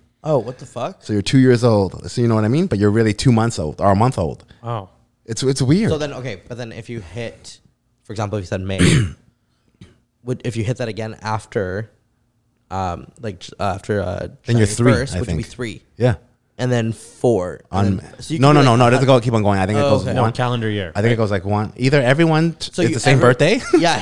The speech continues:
Speaker 1: I was gonna say,
Speaker 3: That's
Speaker 1: it's
Speaker 3: what I was
Speaker 1: everyone's
Speaker 3: gonna say,
Speaker 2: Or,
Speaker 3: yeah, yeah.
Speaker 2: or it goes, like, your birthday is the day you're, you're one, I'm automatically the day you're born.
Speaker 1: Okay.
Speaker 2: And you're two on January first, and then you're three on the day you're born again, and then four your day you're born again, blah, blah, blah, blah, blah. So I think your first two years are just, like,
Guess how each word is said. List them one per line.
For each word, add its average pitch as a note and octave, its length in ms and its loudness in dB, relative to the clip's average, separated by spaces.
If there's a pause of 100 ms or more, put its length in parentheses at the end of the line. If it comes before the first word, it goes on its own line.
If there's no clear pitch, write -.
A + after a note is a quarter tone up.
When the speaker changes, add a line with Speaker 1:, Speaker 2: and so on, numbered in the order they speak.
(140)
Speaker 1:
I C#3 60 0
was C#3 100 -2
gonna D#3 100 -2
say, D3 120 -2
Speaker 3:
That's A2+ 160 -4
Speaker 1:
it's B2 100 0
Speaker 3:
what D3 100 2
I D#3 60 8
was E3+ 100 8
Speaker 1:
everyone's - 0 -
Speaker 3:
gonna - 0 -
say, C#3 100 8
Speaker 2:
Or, C3 200 8
Speaker 3:
yeah, - 140 2
yeah. C3 180 6
Speaker 2:
or C3+ 60 8
it C3+ 40 2
goes, B2+ 220 4
like, A2+ 300 0
your A2 160 4
birthday A#2 360 2
is A2 120 -2
the G#2 80 -6
day G#2 160 2
you're, G#2 280 -2
you're A2 140 6
one, A2 220 4
I'm A#2 100 2
automatically G2+ 460 0
the F#2+ 80 -4
day F#2+ 60 0
you're G2 100 -2
born. F#2 240 -4 (200)
Speaker 1:
Okay. G#2+ 100 -10
Speaker 2:
And A2 100 -2
you're G#2 80 2
two B2 240 2
on A#2 80 4
January G#2 320 2
first, A#2+ 420 -4
and G2+ 140 -2
then F#2+ 120 0
you're F#2 120 -2
three G#2 380 -4
on F#2 180 -2
the F2+ 80 -2
day F2 120 -4
you're F2 160 -2
born E2+ 340 -4
again, E2 280 -6
and E2 80 -8
then D#2+ 80 -10
four E2 260 -4
your E2 120 -4
day D#2 160 -6
you're D#2 80 -6
born D#2 180 -10
again, D#2 240 -10
blah, D2 80 -10
blah, D2 100 -10
blah, D2+ 120 -8
blah, D2+ 100 -12
blah. D2 220 -12
So - 160 -6
I G#2 60 2
think A#2 120 -4
your A2+ 80 -2
first A#2 300 -4
two A2+ 80 -4
years G2 180 0
are F2 80 -4
just, F2 140 -8
like, D#2+ 180 -10